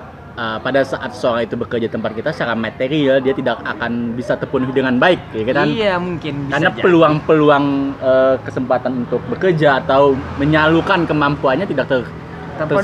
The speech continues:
Speaker 2: Terpenuhi.
Speaker 1: terpenuhi gitu kan.
Speaker 2: Iya.
Speaker 1: Kita berbeda dengan di Jawa yang cukup banyak kesempatan,
Speaker 2: Ah, ah.
Speaker 1: cukup banyak hal-hal yang kaw-, sepet-,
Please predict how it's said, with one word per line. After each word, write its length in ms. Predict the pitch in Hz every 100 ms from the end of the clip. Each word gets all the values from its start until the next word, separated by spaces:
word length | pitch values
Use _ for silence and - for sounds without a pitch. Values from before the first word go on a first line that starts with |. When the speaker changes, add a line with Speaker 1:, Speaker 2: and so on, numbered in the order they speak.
| 135
Speaker 2:
Terpenuhi. 120 | 233
Speaker 1:
terpenuhi 460 | 226 170 170 220 208 180
gitu 160 | 143 131
kan. 220 | 131 147
Speaker 2:
Iya. 180 | 147 190 - -
Speaker 1:
Kita 140 | -
berbeda 320 | 170 135 165 190
dengan 240 | 147 151
di 120 | 147
Jawa 400 | 120 101 110 156
yang 320 | 151 104 104 104 - - - - -
cukup 260 | 143 131
banyak 160 | 123 127
kesempatan, 640 | - 143 113 104 - 104 110
Speaker 2:
Ah, 80 | 165
ah. 280 | 214 202 196 190
Speaker 1:
cukup 220 | - 147
banyak 400 | 131 135 127 131
hal-hal 340 | 127 127 139 151
yang 100 | 143
kaw-, 240 | 131 120 -
sepet-, 320 | - 131